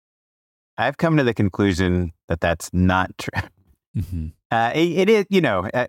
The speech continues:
Speaker 1: with everything that we talk about today, there, it, it is and it isn't. But as a whole, I think of this as less true than it is true. Uh, I think people say that everyone has their own path because they're like, "Well, you know, I went to a party and I met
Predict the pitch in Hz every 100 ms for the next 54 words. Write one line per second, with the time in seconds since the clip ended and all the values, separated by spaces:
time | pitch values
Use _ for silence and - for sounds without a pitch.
0 | - 139 156 - 131 139 120 117 110 101
1 | 95 95 95 101 98 104 95 90 90 101
2 | 95 - 90 - 113 107 101 90 90 98
3 | 90 147 - 87 92 90 _ _ _ _
4 | _ _ _ _ _ _ _ _ _ 113
5 | 113 113 92 117 127 147 156 104 101 113
6 | 107 90 92 90 - - 95 80 92 95
7 | 92 - 98 87 82 80 78 76 - 82
8 | 76 - _ _ _ _ _ - 92 85
9 | - 95 - 135 139 131 120 104 95 -
10 | 113 110 95 90 98 90 92 92 87 90
11 | 98 90 85 82 87 92 80 90 90 -
12 | 151 147 143 131 107 107 - - 107 127
13 | 120 104 131 156 117 104 95 101 104 104